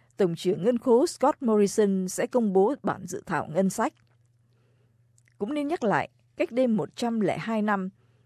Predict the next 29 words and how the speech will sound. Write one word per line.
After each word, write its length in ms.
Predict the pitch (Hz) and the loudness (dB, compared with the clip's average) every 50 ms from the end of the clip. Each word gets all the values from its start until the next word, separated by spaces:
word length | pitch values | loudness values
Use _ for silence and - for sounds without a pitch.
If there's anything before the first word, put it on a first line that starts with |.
| _ - | _ 0
để 240 | 202 202 190 165 151 | 2 2 2 2 4
đối 220 | 165 190 233 320 | 4 4 4 4
phó 300 | - - 254 240 247 294 - | 2 0 0 0 2 2 0
với 80 | 370 | 0
một 180 | 359 285 175 - | 0 0 -2 0
Thượng 220 | - 202 143 135 | 0 -2 -2 0
viện 220 | 160 180 147 - - | 0 0 0 0 -2
thù 200 | 214 214 175 165 | -2 -2 0 0
địch, 200 | 170 175 160 - _ _ _ _ - | 0 -2 -2 -4 _ _ _ _ -2
Thủ 140 | - 196 165 - | 0 0 0 0
tướng 180 | - 220 240 320 | 0 -2 -2 -2
Joseph 400 | 381 - 277 262 240 - 302 370 - _ | 0 2 2 2 4 2 0 0 0 _
Cook 180 | - 359 - - _ _ _ _ _ _ _ - _ - | 2 2 2 2 _ _ _ _ _ _ _ -20 _ 0
đã 100 | - 370 | 0 2
dùng 260 | 339 220 214 196 170 | 2 2 0 -2 -2
chiến 180 | - - 247 320 392 | -2 -4 -4 -4 0
thuật 180 | - 294 190 202 - _ | 2 2 2 2 0 _
như 140 | - 214 254 | -4 0 2
ông 160 | 247 254 262 | 2 2 2
Turnbull 440 | 220 - 294 254 240 226 240 247 240 | 0 0 2 2 2 2 2 2 4
đang 180 | 208 233 233 226 | 2 2 2 2
làm 280 | 202 180 160 139 110 - _ _ _ _ _ _ _ _ _ _ _ - | 2 2 0 0 -4 -8 _ _ _ _ _ _ _ _ _ _ _ 0
để 260 | 196 190 175 165 147 | 2 4 4 4 2
giải 220 | 147 180 - 233 | 2 2 0 0
thể 340 | - - 185 170 151 - - | 0 -2 -2 -2 -2 -2 -2
lưỡng 220 | 156 170 185 254 320 | -2 0 0 0 0
viện 180 | 262 208 - - | 0 0 0 0
Quốc 140 | - 330 - | 0 -2 0
hội 260 | - 233 185 - - | 0 0 -2 -2 -2